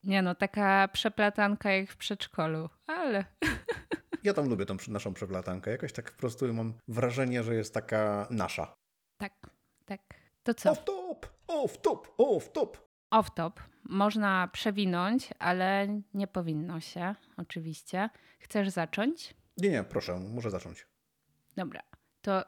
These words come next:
Speaker 1: najpierw w ramach off topu chciałam zapytać o coś, o co powinnam była zapytać przy ostatnim odcinku, ale że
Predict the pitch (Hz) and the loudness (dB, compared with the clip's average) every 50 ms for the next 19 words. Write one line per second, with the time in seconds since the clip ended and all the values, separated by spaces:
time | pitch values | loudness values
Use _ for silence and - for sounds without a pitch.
0 | _ - 196 208 220 202 175 - 180 180 233 302 240 220 214 208 214 214 202 - | _ -2 0 2 2 2 2 0 0 0 0 0 2 2 2 4 4 2 2 2
1 | 208 196 - - - 214 190 170 - - 175 185 254 - - - - 196 196 196 | 0 0 0 -2 0 2 2 2 2 -2 -4 -4 -4 -6 -6 -4 0 2 2 2
2 | 208 202 - 202 - - 294 - - 247 - - - - - 214 196 - - 170 | 2 2 0 0 0 -2 -2 0 0 -2 -2 -4 -6 -2 0 0 0 0 0 0
3 | 170 185 254 - - - 202 190 - 214 - - 220 226 247 269 269 269 247 226 | 2 2 0 0 -2 -4 -6 -4 -4 -6 -4 0 2 4 6 6 8 8 6 4
4 | 208 233 247 247 247 247 240 240 240 240 240 226 - 247 - 269 - - 254 - | 4 4 4 4 6 6 6 6 6 4 4 2 -2 -2 -2 -2 -2 -2 -2 -2
5 | - - - 254 254 262 - - 269 262 - 247 240 226 226 - - - - 247 | -2 0 0 2 2 0 2 0 0 2 4 2 2 2 0 -2 -4 -4 0 2
6 | 262 269 269 - 277 277 262 240 233 226 220 214 202 208 208 202 196 196 | 2 2 2 0 -2 -2 0 2 2 2 2 2 2 2 2 2 2 0